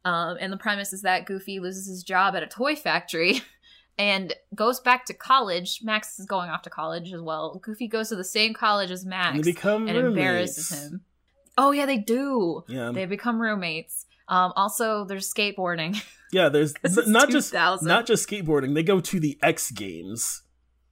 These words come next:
Speaker 1: The actual X
Speaker 2: The actual
Speaker 1: Games.
Speaker 2: real life X, like, they, they, I don't know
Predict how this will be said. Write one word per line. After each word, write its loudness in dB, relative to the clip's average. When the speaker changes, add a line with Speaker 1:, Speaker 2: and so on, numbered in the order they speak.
Speaker 1:
The -2
actual 4
X 4
Speaker 2:
The 2
actual 6
Speaker 1:
Games. 2
Speaker 2:
real 6
life 4
X, 0
like, 4
they, 2
they, 2
I 4
don't 4
know 0